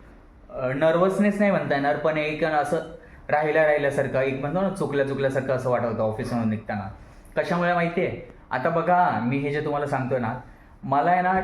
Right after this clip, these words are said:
डेव्हलपमेंटचं म्हणजे एक, एक आहे ना इश्यू आलेला, म्हणजे काल जे प्रोडक्शनवर डिप्लॉयमेंट झाली होती ना आमची,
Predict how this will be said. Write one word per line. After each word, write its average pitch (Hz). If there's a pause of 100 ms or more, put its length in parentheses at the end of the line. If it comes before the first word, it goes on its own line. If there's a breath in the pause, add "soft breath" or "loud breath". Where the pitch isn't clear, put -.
(160)
डेव्हलपमेंटचं 156
म्हणजे 156
एक, - (200)
एक 165
आहे 202
ना 202
इश्यू 190
आलेला, 117 (180)
म्हणजे 127
काल 131
जे 143
प्रोडक्शनवर 127
डिप्लॉयमेंट 123
झाली 123
होती 113
ना 104
आमची, 104